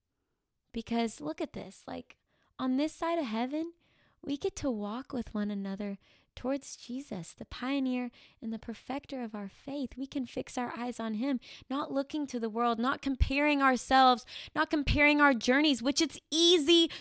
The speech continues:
to do. But we have the choice to choose him and to just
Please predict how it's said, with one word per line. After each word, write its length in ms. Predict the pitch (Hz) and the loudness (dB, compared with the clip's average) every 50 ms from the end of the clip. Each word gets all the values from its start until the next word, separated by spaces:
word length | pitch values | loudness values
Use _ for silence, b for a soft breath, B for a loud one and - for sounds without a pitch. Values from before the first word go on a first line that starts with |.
| B B | B B
to 260 | - - 330 330 320 | 0 2 4 4 4
do. 400 | 254 254 330 339 330 285 226 208 B B B B B - | 2 4 2 4 4 2 2 -2 B B B B B 2
But 160 | 330 311 311 | 2 4 6
we 100 | 359 381 | 6 6
have 140 | 427 403 370 | 6 6 4
the 80 | 381 | 0
choice 500 | 285 - - 359 359 370 330 285 - - B B B B | 0 0 0 2 4 4 4 2 0 -4 B B B B
to 100 | - 311 | -6 -4
choose 400 | 269 - - - 349 349 330 - | -2 0 2 4 4 4 2 0
him 480 | - 277 330 359 381 349 277 240 240 - B B B B B B B B - - | 0 0 2 4 4 4 4 2 -2 -6 B B B B B B B B -4 -2
and 200 | 294 294 285 - | -2 -2 0 -2
to 100 | 320 302 | -4 -4
just 400 | 254 - 349 - - - - | -2 -2 -2 0 0 -2 -4